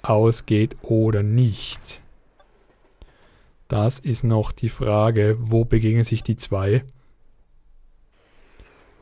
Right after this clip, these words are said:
Da schaut's nach Problem aus, tatsächlich. Okay. Heißt, da müssen wir vorher noch schauen, was da jetzt schiefgegangen ist.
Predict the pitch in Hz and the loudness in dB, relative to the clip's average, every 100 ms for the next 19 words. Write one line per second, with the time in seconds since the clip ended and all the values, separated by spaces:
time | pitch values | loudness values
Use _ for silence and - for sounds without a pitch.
0 | _ - - - - _ _ _ _ _ | _ -20 -20 -20 -20 _ _ _ _ _
1 | _ _ _ _ _ _ _ _ _ _ | _ _ _ _ _ _ _ _ _ _
2 | _ _ - 123 123 135 135 - 104 110 | _ _ -8 -4 0 0 -2 0 0 2
3 | 156 - 117 104 104 - 104 104 101 117 | 0 -2 -2 -2 -4 -6 -4 -2 -2 -2
4 | 143 110 123 135 - 120 135 147 131 - | -2 -2 -2 -4 -4 -4 -2 -4 -4 -6
5 | 98 98 - - - - - - - - | -6 -6 -12 -16 -18 -18 -16 -14 -10 -10
6 | - - - - - - - - - - | -12 -16 -20 -20 -20 -20 -20 -20 -20 -20
7 | _ _ _ _ - - - - - - | _ _ _ _ -20 -20 -20 -20 -20 -20
8 | _ _ - 135 - 120 208 - - - | _ _ -2 0 4 4 4 0 -14 -20
9 | - - - - - - - - 120 110 | -20 -18 -18 -20 -20 -20 -20 -8 -2 4
10 | 139 - - - - - 113 117 117 120 | 4 2 -8 -20 -12 -4 -2 0 0 2
11 | 123 123 - 113 - 113 - 139 - 123 | 2 2 2 0 0 0 0 0 0 0
12 | 113 127 151 147 - | 0 0 0 -2 -4